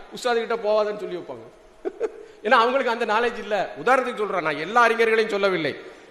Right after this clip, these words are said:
உஸ்தாதை தேடி வர்ற அறிஞர்கள் மாதிரி நிறைய அறிஞர்கள் ஞானத்தை தேடுகிறார்கள். ஆ, நான் எதுக்கு சொல்றேன்னா அவங்களுக்கு தெரியாத அடுத்தவங்களுக்கு தெரியக்கூடாது, அந்த அளவுக்கு அவங்க வந்துடுறாங்க. அப்படி இல்ல, நீங்கள்லாம் பாக்கியவான்கள்.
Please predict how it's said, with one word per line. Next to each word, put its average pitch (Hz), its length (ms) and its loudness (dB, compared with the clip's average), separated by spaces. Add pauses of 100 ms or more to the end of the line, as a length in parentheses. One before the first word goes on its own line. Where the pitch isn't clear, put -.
(140)
உஸ்தாதை 233 360 8
தேடி 240 260 6
வர்ற 233 160 6
அறிஞர்கள் 214 460 4
மாதிரி 208 260 2
நிறைய 196 240 4
அறிஞர்கள் 185 340 0
ஞானத்தை 175 420 0
தேடுகிறார்கள். 175 600 -4 (1000)
ஆ, 196 220 4 (100)
நான் 156 120 0
எதுக்கு 208 380 0
சொல்றேன்னா 196 400 4 (420)
அவங்களுக்கு 302 420 0
தெரியாத 285 320 2
அடுத்தவங்களுக்கு 262 420 2
தெரியக்கூடாது, 254 400 -2 (760)
அந்த 233 200 -4
அளவுக்கு 240 260 4
அவங்க 196 220 4
வந்துடுறாங்க. 180 440 0 (440)
அப்படி 120 180 -6
இல்ல, 135 220 -2
நீங்கள்லாம் 151 480 -4
பாக்கியவான்கள். 139 640 -4